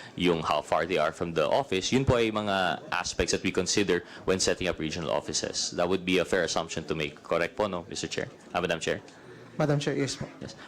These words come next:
Speaker 1: Madam Chair, w-, do you find it odd that for all of these ex-satellite offices, they share an equal two point two million cash advance,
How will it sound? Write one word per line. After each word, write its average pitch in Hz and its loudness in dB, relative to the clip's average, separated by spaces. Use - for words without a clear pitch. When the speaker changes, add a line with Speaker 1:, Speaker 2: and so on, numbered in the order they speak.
Speaker 1:
Madam 196 4
Chair, 196 4
w-, 107 0
do 165 4
you 180 6
find 156 2
it 135 4
odd 117 2
that 104 2
for - 2
all 131 6
of 127 -2
these 120 0
ex-satellite 107 2
offices, 90 2
they 110 6
share 117 6
an 113 -2
equal 95 2
two 104 0
point 95 0
two 101 2
million 90 2
cash - -2
advance, - -6